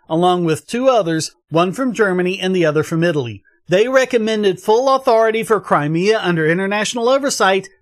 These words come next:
but instead, Ukraine cracked down on Crimea. In twenty fourteen, the coup resulted in Crimea formally joining the Russian Federation, something that Ukraine, and now the rest of the Western states, refuse to acknowledge.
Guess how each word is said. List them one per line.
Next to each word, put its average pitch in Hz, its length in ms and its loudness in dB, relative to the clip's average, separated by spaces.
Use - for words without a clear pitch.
but 196 120 2
instead, 220 680 0
Ukraine 220 600 -2
cracked 208 380 -2
down 190 360 0
on 156 160 -2
Crimea. 135 640 -2
In 139 140 -4
twenty 143 280 -2
fourteen, 202 580 -2
the 151 120 0
coup 196 300 -2
resulted 220 500 0
in 180 160 -2
Crimea 180 540 0
formally 285 560 -2
joining 220 460 -2
the 208 80 2
Russian 185 340 -2
Federation, 170 640 -2
something 226 460 -2
that 185 160 0
Ukraine, 190 720 -2
and 151 240 -2
now 277 260 2
the 285 140 -2
rest 302 340 0
of 254 80 0
the 214 60 2
Western 190 460 0
states, 175 480 -2
refuse 185 520 -2
to 190 140 -2
acknowledge. 147 880 -4